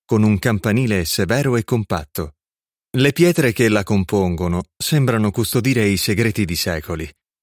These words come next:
testimoni silenziosi di preghiere, feste e processioni.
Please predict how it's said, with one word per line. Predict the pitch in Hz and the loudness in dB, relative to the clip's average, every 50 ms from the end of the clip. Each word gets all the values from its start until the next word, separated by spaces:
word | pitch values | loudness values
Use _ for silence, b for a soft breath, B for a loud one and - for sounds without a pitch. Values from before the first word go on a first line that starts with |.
| _ _ | _ _
testimoni | _ - 110 - - 123 113 120 123 123 123 113 | _ -4 -4 -2 0 0 2 2 2 2 0 0
silenziosi | - - 123 104 98 92 90 - 123 120 117 107 92 101 90 | 0 0 0 0 0 0 0 0 0 0 0 0 0 -2 -2
di | 80 92 82 | -2 -2 -2
preghiere, | - 95 95 87 98 110 107 101 92 87 82 73 | -2 -2 -2 0 2 2 2 2 0 -2 -4 -6
feste | - - 120 131 131 - - - 123 117 117 117 | -4 -2 -2 -2 -2 -4 -4 -2 -2 -2 -2 -2
e | - 120 107 - | -2 -4 -4 -4
processioni. | - - 139 - - 135 - - - 104 90 82 78 76 78 76 | -4 -4 -4 -2 -4 -4 -4 -4 -4 -4 -4 -4 -6 -8 -10 -10